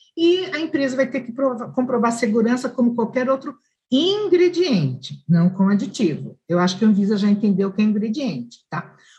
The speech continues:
O que a Anvisa não acha certo é você colocar lá extrato fermentado de aipo co-, como ingrediente, não dizer, informar para o, pra, para o consumidor que, na verdade,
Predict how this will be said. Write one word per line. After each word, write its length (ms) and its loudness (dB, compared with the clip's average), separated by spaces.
O 100 -12
que 120 -10
a 200 0
Anvisa 340 -2
não 220 0
acha 240 -2
certo 720 -2
é 80 0
você 260 -2
colocar 400 0
lá 260 -2
extrato 460 0
fermentado 640 0
de 140 -2
aipo 440 -2
co-, 180 -2
como 220 0
ingrediente, 560 0
não 460 -2
dizer, 540 0
informar 720 0
para 180 2
o, 240 2
pra, 260 2
para 280 0
o 80 -4
consumidor 600 -2
que, 120 0
na 220 2
verdade, 680 -2